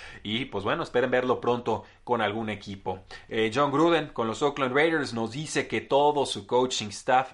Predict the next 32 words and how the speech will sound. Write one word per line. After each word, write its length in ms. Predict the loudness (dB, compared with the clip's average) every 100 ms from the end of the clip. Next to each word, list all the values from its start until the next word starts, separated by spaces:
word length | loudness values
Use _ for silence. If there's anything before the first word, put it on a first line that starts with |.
| -8
va 240 | 0 2
a 40 | 2
regresar 580 | -4 -6 -8 -2 0
al 140 | 2 -2
equipo, 460 | -4 -2 2 2 0 -16 -20 -10
y 160 | 0
esto 340 | 0 0 2 2
es 100 | 2
después 420 | -6 2 2 2
de 100 | -4
que 120 | -8
su 100 | -8
ofensiva 380 | -8 -6 0 0
fue 180 | 0 0
la 140 | 0
número 520 | -2 -4 0 0 0 -4
veinticuatro 760 | -4 -4 -8 0 2 2 -4
en 40 | -8
cuanto 280 | -8 -6
a 100 | -8
puntos 380 | -6 -8 -6 -4
anotados 580 | -2 0 4 4 4 0 -16 -20 -14
y 180 | -4 -2
también 360 | -2 0 0 2
la 120 | 0
número 340 | -2 2 2
veinticuatro 840 | 0 -6 -10 0 2 2 0 -8 -8
en 180 | -10 -8
cuanto 600 | 2 2 2 -2 -2 -2
a 240 | -4 -4 -4
puntos 720 | -4 -4 -4 -4 -4 -10 -8
permitidos. 960 | 0 2 2 0 -6 -8 -12 -10 -10 -12